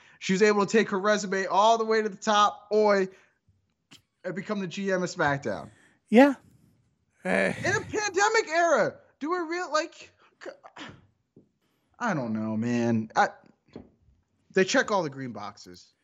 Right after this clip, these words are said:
Speaker 1: They
Speaker 2: And
Speaker 1: check
Speaker 2: they're,
Speaker 1: all of them.
Speaker 2: and they're good place.
Speaker 1: And they're good place. And
Speaker 2: A-, and
Speaker 1: might
Speaker 2: I,
Speaker 1: be out of line.
Speaker 2: I
Speaker 1: We
Speaker 2: can't
Speaker 1: might
Speaker 2: wait for Cassie Lee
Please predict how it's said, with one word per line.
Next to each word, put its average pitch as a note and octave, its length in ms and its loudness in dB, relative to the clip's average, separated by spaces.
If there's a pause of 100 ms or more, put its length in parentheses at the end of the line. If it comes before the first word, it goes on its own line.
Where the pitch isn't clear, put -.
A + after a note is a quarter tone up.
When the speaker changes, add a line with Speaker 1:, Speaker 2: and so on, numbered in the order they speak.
(640)
Speaker 1:
They A3 120 -4
Speaker 2:
And A#3 140 2
Speaker 1:
check A3+ 80 2
Speaker 2:
they're, A3+ 100 4
Speaker 1:
all C3 160 0
of G#2+ 80 -8
them. F#2+ 100 -20
Speaker 2:
and G#3+ 160 0
they're G#3 100 -2
good F3 280 -6
place. - 560 -16 (640)
Speaker 1:
And E3+ 120 -4
they're E3+ 80 -2
good D#3+ 240 -6
place. B2+ 340 -6 (300)
And D#3 440 -4 (1120)
Speaker 2:
A-, G3+ 40 -2
and G3+ 260 0
Speaker 1:
might G3+ 80 2
Speaker 2:
I, G3 40 2
Speaker 1:
be C#3 60 2
out C3 120 -2
of B2 60 -8
line. B2 360 -6
Speaker 2:
I G#3 100 6
Speaker 1:
We G3 60 4
Speaker 2:
can't G#3 480 -2
Speaker 1:
might - 100 -14
Speaker 2:
wait F3+ 640 0 (520)
for E3+ 140 -6
Cassie G3 680 2
Lee E3+ 580 -2